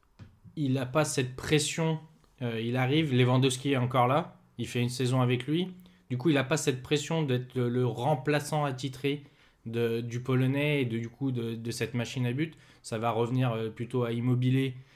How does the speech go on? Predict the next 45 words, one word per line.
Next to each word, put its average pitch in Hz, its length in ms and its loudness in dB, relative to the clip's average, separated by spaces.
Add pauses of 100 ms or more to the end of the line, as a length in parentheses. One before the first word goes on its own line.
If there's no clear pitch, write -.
(260)
Et 110 340 -6
le, 107 520 -6
le 120 240 -6
pari 123 360 2
Immobilier 127 460 6
à, 127 300 4
à 123 60 2
Dortmund, 127 520 0
euh, 107 240 -4 (440)
je - 80 -14
pense 131 180 0
qu'ils 131 120 0
s'en 127 120 2
souviennent 127 320 4
plus 143 160 4
qu'il 123 180 0
a 117 60 6
porté 123 260 0
le 120 60 2
maillot. 165 280 4 (380)
Mais 135 180 4
du 156 120 2
coup, 214 160 4
il 165 160 6
a 151 60 10
eu 160 140 8
cet 151 240 2
avantage 156 580 4
de, 131 240 4 (600)
il 131 360 2
réussit 170 680 2 (720)
quand 147 160 2
il 139 160 4
a 127 60 6
le 131 120 6
moins 165 240 4
de 147 100 6
pression 147 420 0
possible, 127 400 0
en 101 60 -8
fait. - 260 -12 (460)
Euh, 110 140 -4
il 120 200 -2
a 127 80 4
eu, 131 120 2